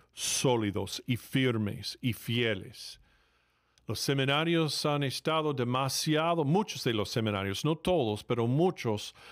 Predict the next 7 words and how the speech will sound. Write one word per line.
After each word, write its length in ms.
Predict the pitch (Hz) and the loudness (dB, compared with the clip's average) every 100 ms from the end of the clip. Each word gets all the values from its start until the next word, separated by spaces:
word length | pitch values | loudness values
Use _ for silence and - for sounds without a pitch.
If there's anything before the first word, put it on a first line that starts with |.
| - - - | -20 -20 -6
han 180 | 139 139 | -2 -2
estado 360 | 127 156 147 135 | 0 0 2 2
demasiado 760 | 123 123 117 - 156 170 190 | 2 0 0 0 2 4 2
ocupados 720 | 175 156 139 147 165 170 - | 2 0 0 2 2 2 0
integrando 680 | 131 127 117 123 143 151 151 | -2 0 0 0 0 0 -2
filosofías 840 | 143 117 107 - - 151 165 - | 0 0 0 -2 0 2 2 0
mundanes-, 760 | 127 120 120 143 165 175 - | 0 2 2 2 0 -2 -4